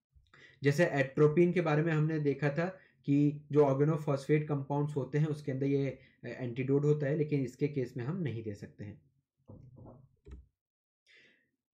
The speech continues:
नेक्स्ट दोस्तों बात करते हैं ऑटोप्सी फाइंडिंग की। तो ऑटोप्सी फाइंडिंग के अंदर भी क्या-क्या देखने को मिलता है? Insecticides like smell, froth at mouth and nostril, cyanosis, congestion of organ, pulmonary edema,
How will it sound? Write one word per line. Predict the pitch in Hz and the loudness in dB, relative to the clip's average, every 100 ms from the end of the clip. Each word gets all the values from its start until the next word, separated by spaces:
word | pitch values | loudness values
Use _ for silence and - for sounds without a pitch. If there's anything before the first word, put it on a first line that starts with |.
| 143 | 2
नेक्स्ट | 185 202 | 4 4
दोस्तों | 190 196 | 2 0
बात | 185 | 0
करते | 190 190 | 0 0
हैं | 175 | 0
ऑटोप्सी | 165 151 160 | 0 0 0
फाइंडिंग | 151 143 170 156 | 0 2 0 -2
की। | 208 - _ _ | -8 -10 _ _
तो | 143 | -2
ऑटोप्सी | 135 - 127 - 175 | 0 0 -4 0 -2
फाइंडिंग | 170 143 147 156 | 0 -2 0 0
के | 151 | 0
अंदर | 151 | 0
भी | 147 | 0
क्या-क्या | 143 139 | -2 -2
देखने | 143 143 | 0 2
को | 151 | 0
मिलता | 131 143 | 0 -4
है? | - _ _ _ - | -6 _ _ _ -4
Insecticides | 131 147 - 170 170 170 170 | -2 -2 0 0 2 0 0
like | 160 151 | -2 -2
smell, | 143 - 139 185 - _ _ _ _ _ 143 | -4 -4 -4 -4 -10 _ _ _ _ _ 0
froth | 151 170 | 2 2
at | 151 147 | -2 -2
mouth | 127 151 | -2 0
and | 151 131 | 0 -2
nostril, | 117 - 147 151 - _ _ _ _ _ _ _ _ - | -4 0 0 0 -12 _ _ _ _ _ _ _ _ -2
cyanosis, | 147 135 131 151 175 - _ _ _ - 135 | 0 2 0 2 0 -2 _ _ _ -8 -4
congestion | 135 135 127 151 | 0 0 2 -2
of | 160 151 147 | -2 -4 -2
organ, | 127 135 185 - _ _ _ _ _ - | -2 -2 -4 -8 _ _ _ _ _ 0
pulmonary | 143 143 151 143 | 2 4 4 4
edema, | 131 131 | 2 -2